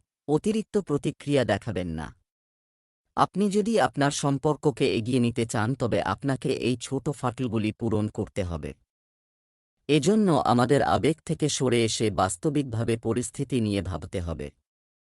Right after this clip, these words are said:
আপনি নিজের সম্পর্কে কিছু বিরক্তিকর সত্য আবিষ্কার করতে পারেন। আজ আপনার পুরো দিনটি আনন্দে ভরে উঠবে এবং সাধারণভাবে ভালো মেজাজে থাকার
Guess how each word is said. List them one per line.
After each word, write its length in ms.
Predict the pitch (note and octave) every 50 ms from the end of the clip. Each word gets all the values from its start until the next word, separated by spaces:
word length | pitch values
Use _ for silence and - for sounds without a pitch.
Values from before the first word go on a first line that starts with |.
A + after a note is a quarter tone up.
| _ _ _ _ _ _ _ _ -
আপনি 260 | D3 - - F#3 G3+ F#3+
নিজের 360 | F3 E3+ E3 C#3+ F3 F#3+ F3+
সম্পর্কে 560 | - - D#3+ D3+ C3+ - D#3+ D#3 - - D#3+ D3
কিছু 260 | - - C#3 - - C#3
বিরক্তিকর 640 | A2+ G#2+ A2+ C3 C3+ C3+ - - C#3+ - - A#2+ A2
সত্য 320 | - - - D3+ - _ - D3+ C#3 -
আবিষ্কার 460 | D#2+ F#2+ G2+ C#3 C#3 - - - C3 B2+
করতে 300 | - B2 A2+ - - B2+
পারেন। 300 | A2+ - F#2 F2 E2+ E2 D2+ C2 - _ _ _ _ -
আজ 220 | - A2+ - D3+ B3 - - -
আপনার 340 | D3 - - E3+ E3+ E3+ C#3+ -
পুরো 240 | - D3+ D#3 D#3+ D3+ C#3+
দিনটি 360 | B2+ C#3+ D3 C#3+ - - D3 -
আনন্দে 420 | - G2 A2 A2+ B2 B2+ C3 B2+ B2+ G#2+
ভরে 280 | G2 G2+ A2+ A2+ A2 A2
উঠবে 360 | A2+ A#2+ F#2+ E2 G#2+ G2+ G2+ F2 - _ _ _
এবং 200 | - B2 A#2 A#2+ A#2+ A2
সাধারণভাবে 760 | - - A#2 G#2 A2 A#2 A#2 B2+ B2+ A#2+ G#2+ G#2+ A2+ G#2+ G#2+ G#2+
ভালো 280 | E2+ F2+ G2 G2 G2+ G#2+
মেজাজে 400 | G#2+ G#2 G2+ F2 G2+ G2 F2+ G#2+
থাকার 380 | G#2 - G#2+ G2+ - A2 F#2